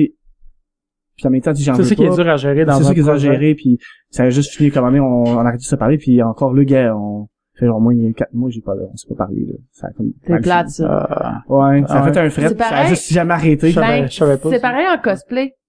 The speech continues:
Speaker 3: Je peux ramener ça au cosplay.
Speaker 1: Ben oui.
Speaker 3: Euh, quand tu fais un, un projet de groupe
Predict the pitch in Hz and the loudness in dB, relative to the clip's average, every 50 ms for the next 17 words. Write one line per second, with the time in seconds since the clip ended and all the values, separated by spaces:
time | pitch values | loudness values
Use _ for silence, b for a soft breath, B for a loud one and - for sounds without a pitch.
0 | _ _ - - _ - 220 214 208 202 202 208 208 208 - - 277 285 - 240 | _ _ -20 -20 _ -4 -2 0 0 2 2 2 2 0 0 0 -2 -2 0 -2
1 | 208 208 - - - 254 302 320 b b b b b b b 135 131 135 147 190 | -4 -4 -4 -4 0 0 0 0 b b b b b b b 2 4 4 4 4
2 | 196 202 202 208 - - - 247 240 240 - - 330 339 339 294 233 202 214 208 | 4 4 4 4 2 0 0 -2 -4 -4 -2 -2 -2 0 0 0 0 0 2 2
3 | 202 202 - - 226 208 196 220 214 185 180 180 180 - 240 269 269 | 0 0 -2 -2 -2 -2 0 -2 -4 -4 -6 -6 -2 0 0 0 0